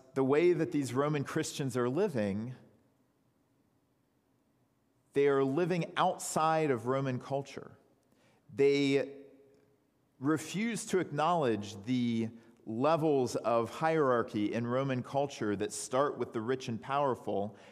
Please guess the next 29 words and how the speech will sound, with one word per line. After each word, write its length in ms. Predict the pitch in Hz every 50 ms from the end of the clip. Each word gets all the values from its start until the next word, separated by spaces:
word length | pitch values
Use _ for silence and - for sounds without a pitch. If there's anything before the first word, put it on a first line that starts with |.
| -
and 160 | - 117 117 113
work 260 | 131 143 139 139 -
their 160 | 143 131 123
way 180 | 120 123 120 120
down 440 | 104 117 120 120 120 120 123 123
to 560 | - - - 123 120 117 117 117 117 117 113 - - - - - -
the 80 | 127
plebeians, 880 | 117 - - - 156 180 180 160 131 117 107 101 98 95 101 101 - -
the 100 | - 135
least 520 | 135 127 123 147 156 151 135 - - -
of 100 | 123 104
society. 800 | - - 123 - - 139 131 127 123 117 98 87 92 110 - 90 - - _ _ _ _ _ _ _ _ _ _ _ _ _ _ _ _ _ _ _ _ _ _ _
They 120 | 143 147
refuse 520 | 147 147 143 147 - 185 208 220 214 - -
to 100 | - 180
acknowledge 580 | 170 - 160 170 180 175 165 151 127 107 - -
that 380 | 101 98 101 101 - - - - - -
and 180 | - - 143 156
recognize 500 | 165 165 156 - 151 156 139 135 135 123
everyone 380 | 190 196 196 196 180 175 165 151
is 160 | 143 127 127 -
equal 580 | 175 196 175 - - 110 101 101 101 107 - - - -
through 140 | - 170 175
Christ 360 | - - 185 170 170 170 -
Jesus. 560 | - 226 226 175 - 101 - - - - - - - _ _ _ _ _ _ _ _ _ _ _ _ _ _ _ _ _ _ _ _ _ _ _ _ _ _ _ _ _ _ _ _ _ _ _ _ _ _ _ _ _ _ _ _ _ _ _ _ _ _ _ _ _ _ _ _ _
And 160 | - 175 180 156
because 500 | 185 170 - - - 294 320 302 196 185
of 160 | 151 117 -
this, 600 | 104 101 98 101 123 - - - - - -